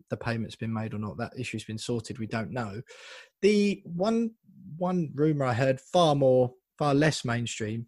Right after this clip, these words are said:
in fact, was just that, you know, uh, Haller's had enough and he's not gonna play anymore. He doesn't wanna play the rest of the season because he doesn't wanna get injured, and at the end of the year, he wants out. Like I said,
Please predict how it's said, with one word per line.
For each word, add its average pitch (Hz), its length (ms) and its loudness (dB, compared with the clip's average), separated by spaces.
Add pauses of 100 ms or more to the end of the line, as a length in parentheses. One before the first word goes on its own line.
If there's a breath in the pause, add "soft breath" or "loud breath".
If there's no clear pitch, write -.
in 110 100 -6
fact, - 420 -10
was 120 160 -6
just - 260 -10
that, 117 180 -4 (180)
you 135 100 -8
know, - 80 -10 (240)
uh, 92 60 -16 (280)
Haller's 127 320 0
had 123 140 4
enough 117 460 -2 (100)
and 117 420 -2
he's 107 280 -10
not 135 240 2
gonna 117 140 -6
play 110 220 -2
anymore. 110 260 -2
He 110 40 -2
doesn't 135 220 0
wanna 107 140 -6
play 110 180 -4
the 104 80 -4
rest 113 180 -4
of - 100 -18
the 110 40 -4
season 113 600 -2 (560 soft breath)
because 117 220 -2
he 113 60 -4
doesn't 113 240 0
wanna 107 160 -6
get 110 160 0
injured, 110 340 0
and 110 80 -2
at - 100 -4
the 120 100 0
end 113 120 0
of 104 60 -6
the 113 80 -2
year, 107 180 0
he 104 60 -2
wants 104 360 -4
out. 98 260 -4 (1000)
Like 127 200 -4
I 127 40 -6
said, 117 400 0